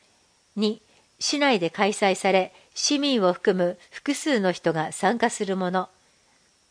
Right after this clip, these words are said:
三、イベントが営利を目的としていないもの。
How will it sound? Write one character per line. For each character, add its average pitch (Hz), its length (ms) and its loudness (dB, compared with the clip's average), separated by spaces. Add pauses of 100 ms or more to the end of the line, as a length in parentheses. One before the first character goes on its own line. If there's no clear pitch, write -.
三、 202 380 0 (480)
イ 190 100 -2
ベ 233 180 4
ン 226 60 -4
ト 214 140 2
が 208 240 4 (240)
営 285 200 6
利 247 120 2
を 165 180 2
目 165 240 -2
的 - 260 0
と 240 140 4
し - 80 -6
て 202 200 2
い 208 140 0
な 185 160 2
い 214 60 0
も 196 160 -2
の。 185 200 -4